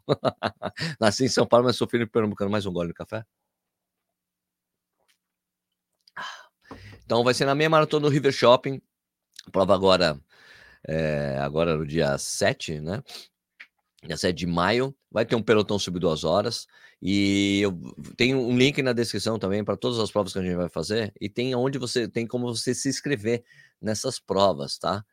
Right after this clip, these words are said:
Então começa aí, o que que, e o que que tem de diferente esse ano? Mas, pô, Sérgio, você vai viajar, teus amigos vão viajar com você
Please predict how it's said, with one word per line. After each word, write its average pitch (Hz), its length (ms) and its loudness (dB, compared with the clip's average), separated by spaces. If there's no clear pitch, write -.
Então 113 120 0
começa 120 380 2
aí, 113 160 4
o 127 60 2
que 170 120 -6
que, 156 120 -6
e 131 220 -4
o - 40 0
que 165 140 -2
que 170 100 -12
tem 156 160 2
de 139 120 -4
diferente 120 500 2
esse 101 160 0
ano? 82 180 -2
Mas, 113 180 -4
pô, - 200 -2
Sérgio, 92 280 0
você - 120 -8
vai 113 160 2
viajar, 101 300 0
teus 120 200 -2
amigos 110 340 4
vão 101 120 0
viajar 98 320 0
com 98 80 -12
você 95 360 0